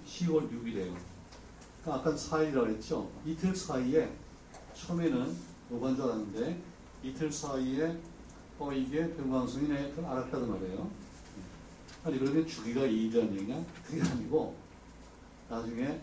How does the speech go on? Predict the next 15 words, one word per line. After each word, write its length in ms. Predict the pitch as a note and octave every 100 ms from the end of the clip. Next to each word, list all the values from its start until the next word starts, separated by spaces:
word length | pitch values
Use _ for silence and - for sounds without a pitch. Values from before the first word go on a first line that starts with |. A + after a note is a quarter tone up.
| - - - - - - - -
잘 260 | A2 A#2
조사해 240 | A#2 A#2 A#2+
봤더니, 680 | G2+ - A#2 G2 A2 G2+ F2 -
주기를 280 | - A#2
잘 240 | A#2 - B2+
재봤더니 640 | B2+ A2+ - A2 C3 D#3+ - - - - - - - -
주기가 520 | C3 B2+ C3 D#3 D#3+
삼십일 920 | - - E3 D#3+ - F#3 F#3 - B2+ C3
일로 200 | F3 C3+
나왔어요. 460 | F#2+ F#2+ - - - - -
주기가 220 | C3 D3
상당히 460 | D#3+ A3+ A3 A3 F3
길어요. 340 | B2+ G#2 A#2 A2+ - - - - -
길어요. 500 | A2+ G2+ G2+ F3+ A3 - - -
음. 100 | F#2